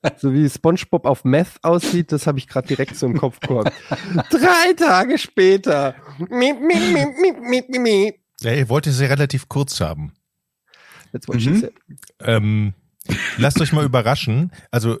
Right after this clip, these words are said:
Speaker 2: ich habe ein Programm, <clears throat> das bietet viele Instrumente, die Möglichkeit auch selber einzusingen, zu sprechen, mit der
Speaker 1: <laughs>
Speaker 2: eigenen Stimme etwas zu machen, das Ganze zu arrangieren, Blenden sind möglich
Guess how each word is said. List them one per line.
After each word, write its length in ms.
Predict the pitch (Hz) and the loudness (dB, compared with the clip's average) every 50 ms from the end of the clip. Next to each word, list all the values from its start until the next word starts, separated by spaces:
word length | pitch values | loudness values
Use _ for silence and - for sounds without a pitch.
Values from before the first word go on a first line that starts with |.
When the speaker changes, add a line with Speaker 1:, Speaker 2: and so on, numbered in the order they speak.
| _ - | _ -10
Speaker 2:
ich 180 | 120 113 - | -8 -4 -4
habe 180 | 151 151 - - | -4 -4 -4 -6
ein 140 | 131 120 107 | -8 -6 -4
Programm, 580 | - - 120 120 - 107 123 131 151 156 165 _ _ - - - - - - - | -4 -2 0 0 2 2 2 0 0 -4 -6 _ _ -20 -20 -20 -20 -20 -12 -4
<clears throat> 520 | - 127 131 120 113 107 101 92 90 98 - | 2 4 4 4 4 2 2 0 -2 -4 -4
das 160 | 113 104 - | -4 -4 -2
bietet 320 | - 147 147 147 120 - | -2 -2 0 0 -2 -4
viele 300 | - - - 151 156 156 | -4 -2 -2 0 0 0
Instrumente, 680 | 135 120 - - - 107 104 104 110 120 127 - 170 208 - _ _ _ _ - - - - - | -2 -2 -6 -4 -4 -2 0 0 0 -2 -2 -4 -4 -6 -6 _ _ _ _ -20 -20 -20 -12 -2
die 100 | - 113 | 0 2
Möglichkeit 760 | 110 113 117 139 139 - 139 127 - - - - 117 117 - - | 2 4 2 2 0 0 -4 -4 -4 -4 -4 -2 -2 -2 -2 -4
auch 120 | 113 101 | -4 -4
selber 560 | - - 95 95 107 120 123 120 113 110 - _ _ _ _ _ - | -2 -2 -2 0 0 0 0 0 0 0 -2 _ _ _ _ _ -4
einzusingen, 1160 | 98 101 110 127 143 135 - - - 104 95 87 87 90 92 104 117 123 131 135 139 143 139 | -2 0 0 0 0 0 -2 -4 -4 -6 -6 -8 -8 -8 -4 -2 0 0 2 2 2 0 0
zu 160 | - - - | -2 -6 -10
sprechen, 760 | 156 - - - - 87 101 110 - - - 120 120 120 123 131 131 - - - - - - | -10 -12 -12 -10 -6 -4 -4 -4 -2 -2 -2 0 0 0 0 0 0 0 2 2 2 2 4
mit 80 | - - | 4 4
der 140 | - - - | 4 4 4
Speaker 1:
<laughs> 80 | - 113 | 4 2
Speaker 2:
eigenen 340 | 120 131 123 117 110 104 | 2 2 2 2 0 0
Stimme 360 | 98 - - - 123 120 131 117 | -2 -4 -4 -2 0 0 0 0
etwas 320 | 110 - - 95 - - | 0 -2 -4 -4 -4 -4
zu 120 | - - | -6 -4
machen, 460 | 82 87 90 - - 131 120 131 135 _ _ - - - - - - - - - - - - - | -2 -2 -4 -2 -2 -2 -4 -4 -6 _ _ -20 -20 -20 -20 -20 -20 -20 -20 -20 -20 -20 -14 -4
das 180 | - 117 101 - | -2 -2 -2 0
Ganze 340 | - 127 139 147 - 135 - _ _ _ - | 0 0 0 2 0 -2 -6 _ _ _ -4
zu 180 | - - 135 127 | -2 -2 0 0
arrangieren, 960 | 123 107 113 110 107 101 - - 127 135 147 156 151 165 165 165 175 180 - _ - 123 123 - - - 104 95 90 | 0 2 2 2 2 0 0 0 0 0 0 0 0 0 0 0 0 -2 -4 _ -18 -16 -16 -16 -14 -14 -16 -10 -4
Blenden 580 | 107 110 110 113 123 135 139 - 143 139 139 131 | 0 2 2 4 4 2 0 0 -2 0 0 0
sind 240 | 135 139 139 143 | 0 0 0 0
möglich 640 | 135 131 131 139 135 - 139 135 139 135 - - | 0 0 -2 -2 -4 -6 -6 -6 -6 -6 -8 -16